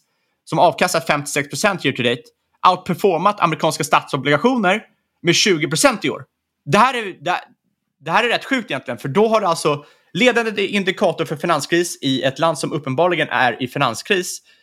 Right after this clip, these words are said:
har outperformat statsobligationer, en av de säkraste instrumenten du kan köpa i,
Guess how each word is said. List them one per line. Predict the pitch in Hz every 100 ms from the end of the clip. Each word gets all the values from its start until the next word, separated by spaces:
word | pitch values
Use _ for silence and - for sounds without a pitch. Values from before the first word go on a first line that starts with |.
| _ _
har | 160 180
outperformat | 170 - 147 180 151 151 185 160 - - _ -
statsobligationer, | 185 156 147 139 139 214 214 143 139 165 _ -
en | 147
av | 151
de | 147
säkraste | 190 151 139 180 175
instrumenten | - 156 165 143
du | 127
kan | 131
köpa | - 131 - 165 - - _ _ _ -
i, | 143 135 131 127